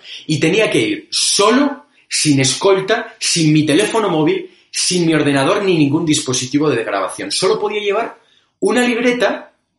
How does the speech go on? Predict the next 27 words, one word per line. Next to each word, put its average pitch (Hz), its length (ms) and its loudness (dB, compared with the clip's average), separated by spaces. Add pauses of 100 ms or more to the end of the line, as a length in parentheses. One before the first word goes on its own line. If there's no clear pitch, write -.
(200)
y 156 120 2
un 151 120 4
bolígrafo. 90 580 -4 (1000)
La 113 160 0
oferta 151 920 0
era 131 180 2
de 117 120 -2
enorme 120 320 -2
riesgo, 135 540 0
pero 110 160 -2
en 110 80 -6
el 104 120 -4
fondo, 143 680 -2 (280)
en 101 100 -6
el 104 80 -4
fondo, 156 280 -2
créanme, 127 460 0
me 123 100 -2
resultaba 131 760 -4
enormemente 113 600 -4
atractiva. - 640 -8 (840)
Por 170 160 2
prudencia 254 680 2
decidí 170 380 -4
consultar 143 460 -2
al 113 80 -4
escolta, 95 640 -6